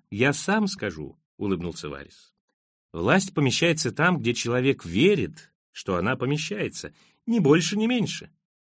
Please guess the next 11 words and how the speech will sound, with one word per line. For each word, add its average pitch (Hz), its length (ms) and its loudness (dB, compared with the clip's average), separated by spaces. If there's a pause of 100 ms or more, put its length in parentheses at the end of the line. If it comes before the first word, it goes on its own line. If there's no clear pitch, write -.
(440)
Значит, 95 360 -2
власть 110 500 0
всего 101 260 0
лишь 107 240 -2
фиглярский 113 580 0
трюк. 196 460 -8 (880)
Тень 175 400 6
на 175 80 2
стене. 156 560 -2 (640)
Но 131 180 4
тени 147 640 2